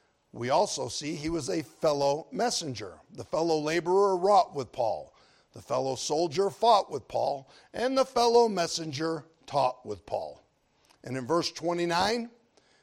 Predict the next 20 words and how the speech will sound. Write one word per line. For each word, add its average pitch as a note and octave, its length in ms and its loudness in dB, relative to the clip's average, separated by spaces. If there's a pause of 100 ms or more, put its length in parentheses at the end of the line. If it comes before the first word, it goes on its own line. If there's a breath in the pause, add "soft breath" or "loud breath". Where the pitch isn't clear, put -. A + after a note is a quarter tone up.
(160 soft breath)
it A#2+ 140 -16
says, D3 360 -4
"Receive D#3 640 -6
him, G2+ 400 -12 (460)
therefore, B2 680 -2
in F#3+ 240 -2
the G3 80 6
Lord D#3+ 540 4
with D3+ 200 -2
all F#3+ 300 6
gladness, D3 1080 -2 (600 soft breath)
and A#2+ 180 -8
hold E3+ 400 2
such - 560 -4 (120)
in C#3 380 -6 (560 soft breath)
reputation." A2 1120 -8 (160)
He F3 360 -2
had C#3 320 -4
a A2 280 -8
great C3+ 480 -2